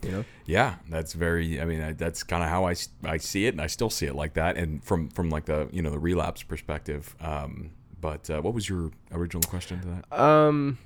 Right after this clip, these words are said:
Speaker 1: well, no, I actually, I went off of that and sidetracked and talk-, we were, I was saying, you know, using food, talking about food as an addiction
Speaker 2: Mm-hmm.
Speaker 1: is, is something that can be done. Um,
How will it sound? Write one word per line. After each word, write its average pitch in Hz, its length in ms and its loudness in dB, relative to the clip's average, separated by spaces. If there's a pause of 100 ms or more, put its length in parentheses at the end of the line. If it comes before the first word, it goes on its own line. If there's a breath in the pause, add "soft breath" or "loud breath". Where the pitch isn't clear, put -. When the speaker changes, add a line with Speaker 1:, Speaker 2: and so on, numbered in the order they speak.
(460 soft breath)
Speaker 1:
well, 147 120 10
no, 139 140 8
I 113 80 6
actually, 120 460 2
I 117 220 6
went 117 300 2
off 110 200 2
of 110 40 0
that 101 140 2
and 98 100 -4
sidetracked 95 600 -4
and 95 200 -4
talk-, - 280 0
we 110 180 0
were, 95 380 0
I 104 60 2
was 110 120 0
saying, 92 480 -2
you 101 80 -2
know, 92 120 -2
using 95 380 -2
food, 92 500 -4
talking 123 320 4
about 107 240 0
food 107 240 -2
as 98 160 -2
an 98 80 -6
addiction 95 440 0
Speaker 2:
Mm-hmm. 85 80 -4
Speaker 1:
is, - 120 -12 (400 loud breath)
is - 80 -6
something 104 240 0
that 104 120 -6
can 101 180 -4
be 95 80 -2
done. 101 220 2 (320 loud breath)
Um, 110 480 8